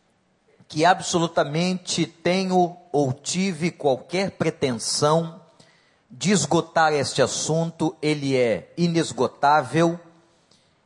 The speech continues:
ele é muito amplo, muito importante, mas acredito que nós temos agora alguma base sobre ele, e eu quero incentivar você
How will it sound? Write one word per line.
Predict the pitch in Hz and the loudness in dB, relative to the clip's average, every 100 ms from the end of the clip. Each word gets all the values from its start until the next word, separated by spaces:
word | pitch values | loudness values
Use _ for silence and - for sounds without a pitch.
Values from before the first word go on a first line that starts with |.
| _ | _
ele | - 156 156 | -2 0 2
é | |
muito | 143 135 160 208 196 180 143 - _ - | 0 0 2 2 2 0 0 -2 _ -2
amplo, | 190 208 202 190 160 | 0 0 -2 -2 -2
muito | 151 208 170 | -2 -4 -4
importante, | - 135 113 - 156 165 - - 165 - _ _ _ _ _ _ - | -2 -2 -2 -2 0 0 -4 -2 -2 -4 _ _ _ _ _ _ -14
mas | 127 156 165 160 - - - | -2 0 0 -2 -4 -4 0
acredito | 170 170 160 131 156 185 - 165 | -2 0 -6 -4 -4 -4 -6 -8
que | 160 | -6
nós | 143 156 170 160 - - - - _ _ _ _ _ _ - | -2 2 2 0 -4 -6 -6 -10 _ _ _ _ _ _ -2
temos | 202 202 180 | 0 0 0
agora | 165 151 170 180 165 | 0 0 2 2 2
alguma | 143 160 196 | 0 0 0
base | 160 - 165 170 170 151 | 0 2 4 4 0 -4
sobre | - 156 139 131 | -2 -2 -2 -2
ele, | 131 156 165 160 147 _ _ | 0 0 0 -4 -6 _ _
e | 131 | -4
eu | 160 | -2
quero | 160 185 185 175 | -2 -2 0 0
incentivar | 160 - 190 175 139 170 147 | -2 -2 -2 -2 0 0 0
você | 175 - - 117 | -2 -2 -2 -2